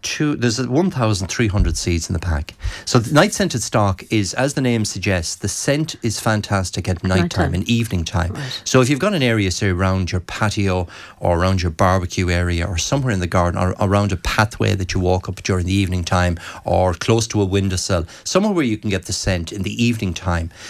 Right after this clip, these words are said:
Speaker 1: the night scented stock is a lovely plant to sow from seed, or it's available in plants at this time of year as well. It's relatively low growing. It'll grow
Speaker 2: Mm-hmm.
Speaker 1: about a foot, maybe eighteen inches in height. Comes into flower. If you sow it at this time of year, it'll be in flower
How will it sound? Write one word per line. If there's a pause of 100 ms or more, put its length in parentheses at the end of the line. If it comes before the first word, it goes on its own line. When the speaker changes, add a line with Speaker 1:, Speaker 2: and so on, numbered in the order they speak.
(140)
Speaker 1:
the
night
scented
stock
is
a
lovely
plant
to
sow
from
seed,
or
it's
available
in
plants
at
this
time
of
year
as
well. (320)
It's
relatively
low
growing.
It'll
grow
Speaker 2:
Mm-hmm.
Speaker 1:
about
a
foot,
maybe
eighteen
inches
in
height. (380)
Comes
into
flower.
If
you
sow
it
at
this
time
of
year, (280)
it'll
be
in
flower